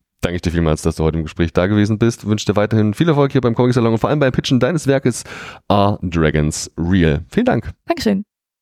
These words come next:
Speaker 1: Es sagen ja immer alle, wenn man nach Erlangen fährt, das ist so ein bisschen wie Familientreffen, Familientreffen überhaupt.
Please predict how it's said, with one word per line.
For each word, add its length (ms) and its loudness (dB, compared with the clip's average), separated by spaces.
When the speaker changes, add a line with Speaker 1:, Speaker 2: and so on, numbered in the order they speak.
Speaker 1:
Es 120 -6
sagen 200 2
ja 120 4
immer 160 4
alle, 200 4
wenn 100 2
man 80 2
nach 120 -2
Erlangen 320 2
fährt, 260 0
das 120 -2
ist 80 -4
so 80 0
ein 80 0
bisschen 320 0
wie 60 -4
Familientreffen, 760 0
Familientreffen 1400 -2
überhaupt. 560 0